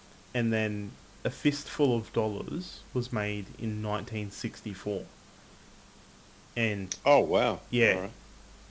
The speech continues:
Speaker 1: That's not a long turnaround for a film that's sort of, you know,
Speaker 2: Not, not back
Speaker 1: unofficially
Speaker 2: then, it's not.
Speaker 1: Yeah.
Speaker 2: Not,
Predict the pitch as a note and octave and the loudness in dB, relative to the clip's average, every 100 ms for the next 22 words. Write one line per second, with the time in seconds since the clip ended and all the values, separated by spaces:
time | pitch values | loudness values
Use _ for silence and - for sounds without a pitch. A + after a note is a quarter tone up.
0 | - - - C#3+ C#3+ - C#3 D3 E3 E3 | -20 -20 -2 0 0 -2 0 2 4 2
1 | C3 B2 A#2+ - A2+ A2 A2+ G#2+ G#2 G2+ | 2 2 0 -4 -4 -2 -2 -2 -2 -2
2 | G2 G2 - A2+ G#2+ G#2 A#2 G#2+ G#2 G2+ | -6 -10 -2 0 0 -2 -2 -2 -2 -6
3 | - A2+ G#2 G2 - - - A#2 G2 G2 | -4 -2 -2 -4 -12 -18 -12 -6 -2 0
4 | G2 G2 G#2 C#3+ C#3 D3 C#3+ G#2+ C3 C3+ | -2 -2 4 6 8 8 6 8 6 8
5 | A#2 A#2+ A#2 A#2 G#2+ G2+ F#2 F2+ G#2 - | 8 8 8 8 6 2 0 0 0 -6
6 | - - - - - B2 A#2+ G#2+ F2 - | -20 -20 -20 -20 -2 4 6 6 2 -6
7 | - F#2+ - | -6 -4 -4